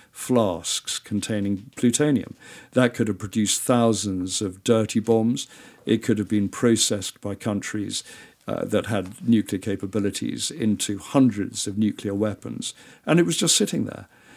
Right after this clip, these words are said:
So if that's a nuclear site, can you imagine how vulnerable so many of these other sites are across Russia to, uh, Ukrainian intervention, to Ukrainian sabotage and special forces?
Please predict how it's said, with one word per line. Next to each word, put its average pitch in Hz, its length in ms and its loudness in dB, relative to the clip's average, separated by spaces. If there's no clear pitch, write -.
So 156 380 8
if 131 180 0
that's 156 400 4
a 127 60 6
nuclear 131 520 4
site, - 380 -6
can - 140 -4
you 120 140 8
imagine 120 480 4
how 104 160 -2
vulnerable 113 720 2
so 135 520 8
many 107 440 6
of 90 180 -8
these 98 260 0
other 98 420 -4
sites - 560 2
are 95 300 0
across - 360 -4
Russia 117 400 -4
to, 117 720 8
uh, - 280 -2
Ukrainian 120 680 4
intervention, 104 680 -2
to - 160 -4
Ukrainian 98 500 -4
sabotage 95 640 -8
and 98 100 -8
special - 380 -6
forces? - 500 -10